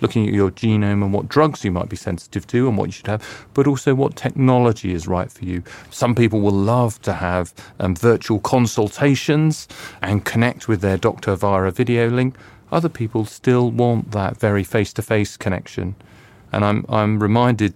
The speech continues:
of, uh, a couple of lines from a Maya Angelou, um, poem that she wrote that said, um, "People will forget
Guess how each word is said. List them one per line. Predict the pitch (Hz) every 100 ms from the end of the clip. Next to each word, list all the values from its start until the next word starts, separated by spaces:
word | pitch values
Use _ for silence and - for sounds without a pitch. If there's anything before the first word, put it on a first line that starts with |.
| -
of, | 98 98 92 - -
uh, | 98 98 98
a |
couple | 95 110
of | 101
lines | 98 98
from | - 101
a | 98
Maya | 104 104 98
Angelou, | 107 139 127 98 85 87 -
um, | 92 87 87 -
poem | 101 95 90
that | 98
she | - 101
wrote | 101 95 104 - - - - - -
that | 110 -
said, | - 104 95 - -
um, | 101 92
"People | - 117 110
will | 110
forget | 107 - 113 127